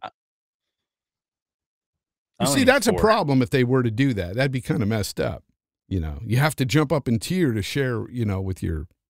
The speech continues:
Speaker 2: buddy or, or somebody. Like, I, I, I don't know. I'm not, I'm not, I'm not good with that.
Speaker 1: Yeah, I,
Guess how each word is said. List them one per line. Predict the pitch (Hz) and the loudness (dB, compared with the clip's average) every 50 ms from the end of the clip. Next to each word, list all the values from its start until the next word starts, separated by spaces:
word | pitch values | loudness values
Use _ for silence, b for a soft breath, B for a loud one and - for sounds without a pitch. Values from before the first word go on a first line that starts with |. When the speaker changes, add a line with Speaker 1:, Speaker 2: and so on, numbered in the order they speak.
| _ _ _ _ _ _ - | _ _ _ _ _ _ -2
Speaker 2:
buddy | 151 147 135 117 95 92 92 | 0 0 2 0 -2 -4 -6
or, | 92 87 82 87 90 - _ _ _ - | -8 -10 -10 -12 -14 -16 _ _ _ -6
or | 104 95 92 87 90 98 _ | -4 -2 -2 -4 -6 -10 _
somebody. | - - 104 98 92 92 - _ b b b b b b b b | -10 -6 -6 -6 -6 -8 -10 _ b b b b b b b b
Like, | 143 151 - - | -18 -18 -16 -16
I, | - 120 - | -16 -16 -14
I, | - 127 127 - 151 156 | -14 -14 -8 -4 -2 0
I | |
don't | 131 101 92 | 0 0 -2
know. | 87 82 78 - - | -6 -10 -14 -10 -4
I'm | - 135 156 160 | 0 0 2 2
not, | 147 123 - | 0 -2 -2
I'm | 127 131 139 | 0 2 2
not, | 127 110 104 98 92 - _ _ _ _ _ _ _ _ - - - | 2 2 0 -4 -10 -16 _ _ _ _ _ _ _ _ -16 -8 -2
I'm | 135 151 | 2 2
not | 135 113 110 95 | 2 2 2 0
good | 98 90 | -2 -4
with | 90 87 76 | -4 -4 -6
that. | 80 80 82 - - _ _ _ _ _ _ _ _ _ _ _ _ _ _ _ _ _ _ _ _ _ _ _ _ _ | -6 -8 -10 -10 -14 _ _ _ _ _ _ _ _ _ _ _ _ _ _ _ _ _ _ _ _ _ _ _ _ _
Speaker 1:
Yeah, | 120 110 95 101 - | -2 0 0 0 0
I, | 113 123 135 143 139 127 117 | 0 0 0 0 -2 -2 -6